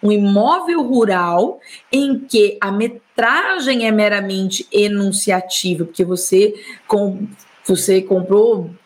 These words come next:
um exemplo aqui, a, a casa que tá localizada naquele imóvel rural, aquela vista, se eventualmente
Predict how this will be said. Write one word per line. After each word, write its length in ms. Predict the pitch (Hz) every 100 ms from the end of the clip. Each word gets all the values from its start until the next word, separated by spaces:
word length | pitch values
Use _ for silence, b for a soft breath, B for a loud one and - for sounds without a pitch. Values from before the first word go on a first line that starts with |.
| _ _ _ _ _
um 140 | 196
exemplo 400 | 190 175 185 180
aqui, 140 | 175 196
a, 80 | 196
a 180 | 214
casa 720 | 208 - - 226 294 262 202
que 100 | 190
tá 120 | - 190
localizada 520 | 190 190 180 185 180
naquele 260 | 175 180
imóvel 240 | 180 180 180
rural, 360 | 180 180 175
aquela 420 | 175 - 226 247 254
vista, 480 | 190 208 202 - - 262 B
se 160 | - 226
eventualmente 1300 | 254 277 262 254 247 226 202 202 202 190 - 175